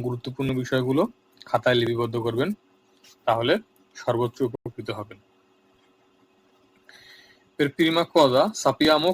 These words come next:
cosa c'è in classe oggi। প্রথমে জানা যাক আজকের ক্লাসে কি থাকছে। Professioni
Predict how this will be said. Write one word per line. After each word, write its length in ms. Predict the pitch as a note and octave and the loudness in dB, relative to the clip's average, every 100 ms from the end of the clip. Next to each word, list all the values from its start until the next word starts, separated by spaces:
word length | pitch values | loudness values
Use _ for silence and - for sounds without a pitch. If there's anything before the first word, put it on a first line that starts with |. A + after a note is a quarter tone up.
| - | 2
cosa 200 | C#3+ D#3 | 2 2
c'è 200 | - F3+ - _ _ | 2 0 0 _ _
in 140 | D3+ D3 - | -8 -4 4
classe 400 | C3+ B2+ - F3 | 4 4 2 2
oggi। 400 | D3 A2 G#2+ G2 _ _ _ | 4 0 -8 -16 _ _ _
প্রথমে 340 | C#3 C#3 D3+ C#3+ | -6 -4 -2 2
জানা 220 | C#3+ C#3 | 2 4
যাক 200 | C3 - _ _ _ _ _ _ _ _ _ - | 4 2 _ _ _ _ _ _ _ _ _ -2
আজকের 300 | B2 - C#3 | -2 0 0
ক্লাসে 320 | C#3+ C#3 F3 | 2 0 -2
কি 180 | - C#3+ | -10 -10
থাকছে। 380 | - G#2 - G#2 - _ _ _ _ _ _ _ _ _ _ - | -6 -8 -8 -14 -16 _ _ _ _ _ _ _ _ _ _ -6
Professioni 680 | C#3 D#3+ - F3 E3+ F3 | -2 0 0 2 2 2